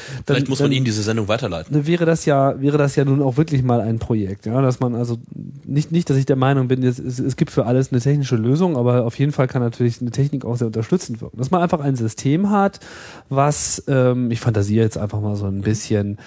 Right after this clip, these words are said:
Speaker 1: ähm, <clears throat> ein gegebenenfalls ein bisschen auch so auf, äh, Social Network Reputationsbasis, äh, eine Gewichtung in ein gefundenes Thema hat, so nach dem Motto, jemand entdeckt, ah,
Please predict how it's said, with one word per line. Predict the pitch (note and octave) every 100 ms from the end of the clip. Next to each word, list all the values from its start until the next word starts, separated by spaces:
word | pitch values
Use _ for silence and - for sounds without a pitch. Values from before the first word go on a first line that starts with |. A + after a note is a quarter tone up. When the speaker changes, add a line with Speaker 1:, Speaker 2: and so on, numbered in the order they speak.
| - - - B2+
Speaker 1:
ähm, | A#2 A2 A2 A2 G#2+ G#2 A#2+
<clears throat> | D3+ D3+ C#3 - - - - _ -
ein | C3 C3 B2 A#2+ -
gegebenenfalls | C3 B2+ D#3+ D3+ D3 C#3 C3+ -
ein | C3+
bisschen | E3 C3+
auch | A#2+ C3+
so | - C#3
auf, | B2 B2 - -
äh, | B2+ B2 B2
Social | - D3+ - C#3 C3+
Network | C3+ D3+ D3 C#3 -
Reputationsbasis, | C3+ C3+ C3 C3 - C#3+ C#3 F3+ F3+ - D3 D3+ D3+ C#3+ C#3+ C#3+ - - C#3+
äh, | C3 C3
eine | C3 B2+
Gewichtung | B2 B2+ C#3 A3 - G3+ A3+ A#3 A#3 - - -
in | D#3+ E3
ein | - C#3+ C#3+ C#3+
gefundenes | C3+ - G#3+ G3 C#3+ C3+
Thema | - D3 F#3+ F#3+
hat, | F#3 F3+
so | C#3+
nach | D3 D3+
dem | C3
Motto, | A#2+ D#3+ E3 D3+
jemand | D3 C#3 C3+
entdeckt, | B2 A#2 C#3+ - -
ah, | D3 E3+ F#3 F#3 F#3